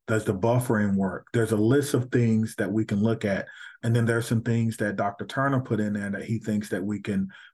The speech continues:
find out. And so we'll be working together. We'll be determining, you know, how much time does it take to do this? How do people feel?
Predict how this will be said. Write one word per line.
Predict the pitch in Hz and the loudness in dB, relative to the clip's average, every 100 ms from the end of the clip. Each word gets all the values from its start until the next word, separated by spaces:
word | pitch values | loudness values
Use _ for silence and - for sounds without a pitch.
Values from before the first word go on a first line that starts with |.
| - | -2
find | 117 107 104 | 0 2 0
out. | 101 107 | -2 -4
And | 120 120 | 0 2
so | 123 107 | 4 4
we'll | 117 | 4
be | 123 | 4
working | 117 117 120 113 | 4 4 2 0
together. | 107 95 110 113 117 113 | -4 -2 0 2 0 0
We'll | 104 107 | -2 -4
be | 110 104 _ _ _ - | -4 -6 _ _ _ -6
determining, | 117 - 113 110 107 107 - - - | -6 -2 0 2 2 0 -4 -20 -8
you | 120 | -2
know, | 110 | 0
how | 104 120 | 0 2
much | 120 113 - | 2 0 0
time | 120 113 117 | -2 0 0
does | 110 101 | 0 -4
it | - | -6
take | 123 110 101 | -4 -4 -4
to | |
do | 98 113 110 | -2 0 2
this? | 117 113 110 | 2 0 -4
How | - 113 | -4 -2
do | 107 | -4
people | - 107 - - | -8 -12 -10 -2
feel? | 127 120 117 117 | 0 2 0 -2